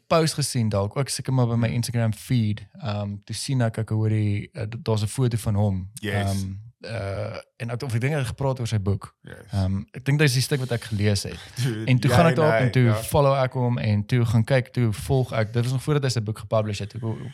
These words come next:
Speaker 1: kom ek agter ek oor die huis in die proses. En toe ek hierdie goeders lees, dis ek van, "Ek gaan definitief vir my reis. As die boek uit is, gaan ek hom vir my kry."
Speaker 2: Dude, ek sê dit nou en ek sê dit omdat ek het weet. Ons drie gaan saam basketbal speel. En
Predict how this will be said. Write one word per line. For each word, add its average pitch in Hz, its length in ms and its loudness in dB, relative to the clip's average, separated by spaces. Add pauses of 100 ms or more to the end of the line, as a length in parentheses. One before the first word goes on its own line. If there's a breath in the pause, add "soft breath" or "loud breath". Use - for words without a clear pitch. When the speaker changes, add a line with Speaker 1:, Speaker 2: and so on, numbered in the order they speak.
(100)
Speaker 1:
kom 117 140 -2
ek 110 80 -6
agter 113 240 -2
ek 107 100 -6
oor 110 80 -2
die 104 120 -2
huis 104 200 0
in 120 80 -4
die 107 80 -2
proses. - 520 -10 (600 loud breath)
En 101 260 2
toe 127 120 0
ek 113 80 0
hierdie 120 160 4
goeders 131 220 2
lees, 117 200 2
dis 110 120 -2
ek 113 80 -6
van, - 160 -8
"Ek - 80 -10
gaan 113 160 -4
definitief 104 420 -2
vir 104 80 -2
my 98 60 2
reis. 98 180 -2
As 101 80 -2
die 107 120 0
boek 120 200 0
uit 127 200 0
is, 127 100 -2
gaan 113 100 0
ek - 100 -8
hom 107 100 -6
vir 104 120 -6
my 113 100 -8
kry." - 360 -10 (380)
Speaker 2:
Dude, 110 280 0 (560 loud breath)
ek 117 80 -8
sê 143 180 -6
dit 135 40 -8
nou 120 220 -2
en 117 120 -4
ek 113 180 -8
sê - 20 -10 (120)
dit - 20 -4
omdat 123 140 -4
ek 104 80 -6
het 101 100 -12
weet. 95 400 -8
Ons 127 340 -6
drie 101 160 -8
gaan 98 180 -12
saam 95 200 -10
basketbal 90 400 -10
speel. 104 540 -12 (560 soft breath)
En 110 420 -4